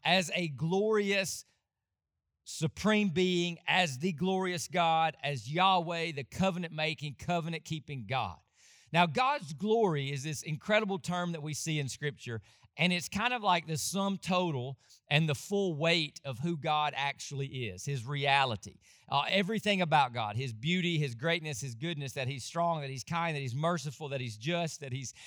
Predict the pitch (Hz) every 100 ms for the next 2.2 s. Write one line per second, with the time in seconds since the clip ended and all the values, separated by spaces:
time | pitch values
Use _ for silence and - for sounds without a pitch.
0 | - - - 220 208 214 208 - - 165
1 | 147 143 143 143 143 - - 214 202 -
2 | 143